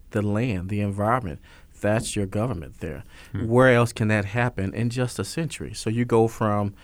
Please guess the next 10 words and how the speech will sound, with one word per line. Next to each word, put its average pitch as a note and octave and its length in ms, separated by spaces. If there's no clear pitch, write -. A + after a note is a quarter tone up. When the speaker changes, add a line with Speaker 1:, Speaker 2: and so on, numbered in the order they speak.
Speaker 1:
rural A2+ 580
Florida, F#2 540
and G#2 160
it's G2 120
beautiful A2+ 500
and F#2+ 200
it's F#2 140
Pulitzer A2 420
Prize F#2 440
winning, F#2+ 340